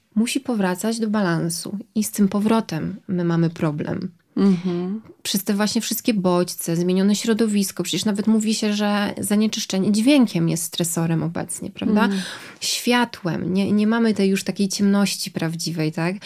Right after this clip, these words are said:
Speaker 1: E, mówi się też o tym, że jeżeli chcemy się wyspać, to powinniśmy wszystkie światełka wyłączyć. A ile tych jest światełek? Tutaj w telewizorze jakieś światełko, tutaj jakieś, e,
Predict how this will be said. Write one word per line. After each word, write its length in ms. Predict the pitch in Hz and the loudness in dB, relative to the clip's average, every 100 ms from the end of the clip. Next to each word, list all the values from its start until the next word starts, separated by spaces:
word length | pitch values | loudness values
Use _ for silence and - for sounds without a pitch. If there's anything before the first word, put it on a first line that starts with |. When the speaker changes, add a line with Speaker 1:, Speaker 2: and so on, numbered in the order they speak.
| - - - | -12 -14 -2
Speaker 1:
E, 200 | 170 175 | 0 4
mówi 260 | 190 196 | 4 2
się 120 | 196 202 | 0 0
też 260 | 202 196 | -2 -2
o 120 | 202 | -2
tym, 280 | 196 202 202 | -2 0 0
że 340 | 202 190 190 190 | 0 0 2 2
jeżeli 300 | 190 196 190 | 2 0 0
chcemy 540 | - 190 190 190 185 | 0 2 4 4 2
się 200 | 190 - | 0 0
wyspać, 460 | 190 190 - - 190 | 0 0 0 -2 -4
to 80 | 196 | -4
powinniśmy 680 | 190 190 196 190 - 190 185 | -4 2 2 2 0 0 -2
wszystkie 460 | - - - - | -4 -6 -6 -4
światełka 520 | 208 - 220 247 240 180 | -4 -2 2 2 4 4
wyłączyć. 500 | 170 165 156 160 165 | 4 4 4 0 0
A 40 | 202 | 2
ile 160 | 233 | 2
tych 180 | 226 202 | 2 0
jest 120 | 208 | -2
światełek? 440 | - 214 233 196 165 - - - - | -2 -2 2 2 0 -8 -12 -12 -6
Tutaj 300 | - 233 208 | 0 2 2
w 40 | 214 | 2
telewizorze 680 | 208 196 196 196 202 220 180 | 2 4 4 4 4 4 0
jakieś 300 | 185 175 170 | -2 -4 -4
światełko, 500 | - - 170 170 165 | -4 0 0 0 -2
tutaj 260 | 214 226 | 0 0
jakieś, 460 | 214 202 202 - | 0 0 -2 -2
e, 60 | - | -2